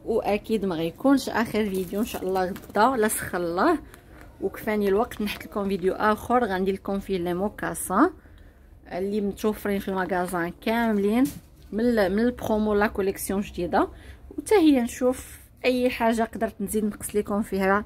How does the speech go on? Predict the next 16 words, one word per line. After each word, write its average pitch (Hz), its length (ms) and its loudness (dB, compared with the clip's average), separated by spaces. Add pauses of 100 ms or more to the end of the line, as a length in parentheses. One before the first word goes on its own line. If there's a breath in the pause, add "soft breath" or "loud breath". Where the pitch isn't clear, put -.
شويه، 214 600 2
علاش 196 360 0
لا. 147 180 -4 (720 loud breath)
ندوز 220 280 2
معكم 226 300 2
لاخر 214 400 0
ديزاين. 190 440 0
وبالنسبه 247 380 4
للسحب 294 460 2 (280)
تا 247 100 -2
هو 233 180 4
غنخليه 247 640 2
لا 208 200 2
فيديو 208 220 2
ديال 190 120 -2
الموكاسان، 196 640 0